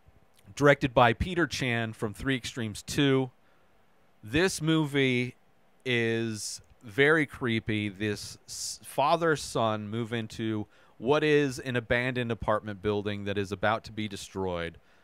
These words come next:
But they are down on their luck. They don't have a lot of money, so it's a financially, uh, a situation that is good for them. Uh, it's a building that's only gonna be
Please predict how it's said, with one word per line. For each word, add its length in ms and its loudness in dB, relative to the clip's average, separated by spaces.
But 160 -8
they 160 2
are 340 2
down 340 0
on 140 0
their 140 -2
luck. 360 2
They 120 -2
don't 140 -2
have 120 -4
a 40 -6
lot 200 2
of 80 -8
money, 420 -2
so 240 -4
it's 200 -8
a 340 -4
financially, 1080 -2
uh, 300 -4
a 80 -6
situation 1000 -2
that 220 -2
is 260 -6
good 240 0
for 160 -4
them. 320 -2
Uh, 380 -4
it's 360 -8
a 260 -2
building 360 2
that's 180 -4
only 260 -4
gonna 200 -4
be 460 -2